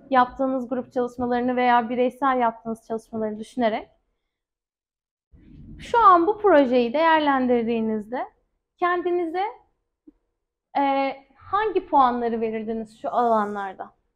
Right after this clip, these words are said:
Ama şu ana kadar, bu projenin geleceği için değil, şu an. Orta, yani merkez sıfır, köşeye gittiğiniz zaman beş oluyor.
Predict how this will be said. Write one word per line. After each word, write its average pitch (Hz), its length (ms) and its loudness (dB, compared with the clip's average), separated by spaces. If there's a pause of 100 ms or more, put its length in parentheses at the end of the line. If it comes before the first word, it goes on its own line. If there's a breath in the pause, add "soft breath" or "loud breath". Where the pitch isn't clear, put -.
(280)
Ama 381 220 2
şu - 240 0
ana 233 280 6
kadar, 214 300 -4
bu 294 120 -6
projenin 311 360 -2
geleceği 285 500 0
için 285 280 -4
değil, 208 200 -8 (420)
şu - 220 -8
an. 175 320 -6 (140)
Orta, 330 480 2 (160)
yani 262 180 0
merkez 294 460 0
sıfır, - 680 -10 (840)
köşeye 311 340 -2
gittiğiniz 330 580 -6 (160)
zaman 285 360 -2
beş 277 220 0
oluyor. 185 260 -8